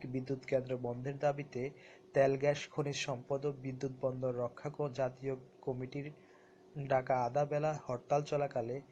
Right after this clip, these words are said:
বেসরকারি টেলিভিশন চ্যানেল এটিএন নিউজের নিজস্ব প্রতিবেদক এহসান বিন দিদার ও ক্যামেরাম্যান আব্দুল আলিম পুলিশি নির্যাতনের শিকার হন।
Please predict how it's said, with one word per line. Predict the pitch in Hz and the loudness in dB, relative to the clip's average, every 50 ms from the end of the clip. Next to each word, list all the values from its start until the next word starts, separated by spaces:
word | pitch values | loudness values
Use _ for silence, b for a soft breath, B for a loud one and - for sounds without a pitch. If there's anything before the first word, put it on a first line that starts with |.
| B B B B B - | B B B B B -2
বেসরকারি | - 143 139 - 165 160 156 - 165 160 160 | 0 2 2 4 4 2 4 6 4 4 6
টেলিভিশন | 160 160 147 147 143 147 147 - 156 156 156 | 4 2 2 2 0 0 0 0 0 -2 -2
চ্যানেল | 151 - 151 143 151 151 151 - | -2 -2 -2 0 0 -2 -2 -2
এটিএন | 135 135 127 131 - 151 151 151 | -2 -2 -2 -2 -4 -4 -2 -2
নিউজের | 151 151 156 151 151 160 147 147 | 0 0 0 0 -2 -4 -6 -4
নিজস্ব | 135 127 127 135 131 - - 151 | -6 -2 -2 -2 -2 0 -2 -2
প্রতিবেদক | 143 - 143 131 - 135 131 135 135 147 143 143 | 0 0 -2 0 0 -2 -4 -2 -2 -2 -4 -2
এহসান | - 135 127 131 131 - - 139 139 139 | -4 -4 -4 -4 -4 -2 0 -2 0 -2
বিন | 143 139 139 135 | -4 -4 -4 -2
দিদার | 127 123 120 127 135 143 151 165 B B B B B B B - | -2 -2 2 2 2 2 2 -2 B B B B B B B 4
ও | 160 156 147 | 6 6 6
ক্যামেরাম্যান | 151 - 143 123 120 127 135 135 143 143 143 | 6 4 2 2 4 4 2 2 2 0 -2
আব্দুল | 135 131 123 120 - 135 127 127 | -2 -4 -6 -4 -4 -2 0 0
আলিম | 123 123 135 139 139 - - | 0 0 -2 -6 -8 -6 -2
পুলিশি | 135 131 131 131 - 151 143 | 0 0 0 0 0 -2 -2
নির্যাতনের | 139 135 131 127 131 127 127 - 131 131 131 | -2 -2 0 0 0 0 2 0 0 0 -2
শিকার | 127 - - 123 - 120 107 104 | -2 -2 -4 -2 0 0 -2 -2
হন। | 101 - 107 98 92 92 98 | -2 -4 -6 -6 -6 -10 -16